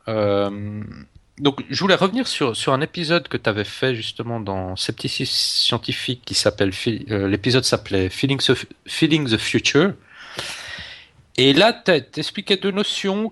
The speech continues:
bon, qui sont assez complémentaires et que j'ai trouvé intéressantes. Et, et alors, la, la première, c'est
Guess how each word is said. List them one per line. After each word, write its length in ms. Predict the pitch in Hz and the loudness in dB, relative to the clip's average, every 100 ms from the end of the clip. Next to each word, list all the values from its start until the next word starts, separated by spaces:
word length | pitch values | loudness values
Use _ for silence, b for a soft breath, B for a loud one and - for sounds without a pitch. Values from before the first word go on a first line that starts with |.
| - 110 | -8 -2
bon, 140 | 123 | -2
qui 120 | 123 | -2
sont 160 | - 120 | -6 -2
assez 200 | - 135 | -2 -2
complémentaires 640 | 151 - 147 160 190 165 | -4 -4 -2 0 2 2
et 200 | 120 110 | 0 -2
que 60 | 131 | -4
j'ai 100 | 160 | -2
trouvé 200 | - 117 | 0 0
intéressantes. 680 | - 135 - - 175 - | 2 2 2 0 -2 -2
Et, 200 | 117 107 107 - _ - _ - | -4 -4 -8 -20 _ -20 _ -18
et 300 | 65 101 120 | -8 0 4
alors, 180 | 135 160 | 4 4
la, 200 | 151 - _ 98 98 - _ _ _ - | 0 -4 _ -20 -20 -20 _ _ _ -4
la 140 | 135 | -4
première, 520 | - 208 190 233 247 | -2 -2 0 0 0
c'est 640 | - - - 123 113 107 | -2 -4 -2 0 2 0